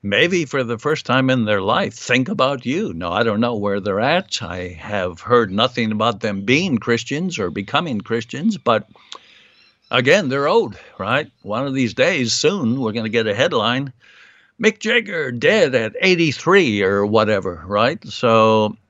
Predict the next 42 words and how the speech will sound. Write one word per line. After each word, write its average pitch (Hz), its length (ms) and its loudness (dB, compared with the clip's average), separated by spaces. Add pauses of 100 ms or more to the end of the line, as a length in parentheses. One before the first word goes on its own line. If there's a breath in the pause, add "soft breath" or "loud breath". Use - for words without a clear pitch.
(160)
he's, 120 500 4
you 127 180 4
know, 104 160 0
these 120 220 0
guys 117 300 0
gotta 120 220 2
<laughs> 113 40 -4
start - 500 -6
thinking 131 440 -6
fast 135 480 -2
if 117 160 -6
they 101 180 -4
haven't. 110 460 -4 (760 soft breath)
Am 123 160 0
I 113 120 0
ready 107 400 0
for 107 240 0
eternity? 110 720 0
What 80 200 -4
have 113 140 2
I 107 100 4
done 107 320 0
with 107 220 -2
my 82 140 -10
life? 135 560 0
Yes, 117 340 -4
I've - 180 -14
had 95 200 -4
millions 127 480 4
of 117 100 0
screaming 135 560 2
fans 131 500 0
who, 117 140 -4
as 113 160 0
you 117 80 -2
say, 127 280 0
idolize 127 640 2
me, 139 220 -2
worship 123 520 2
me, 139 240 -2
adore 104 480 4
me. 123 280 0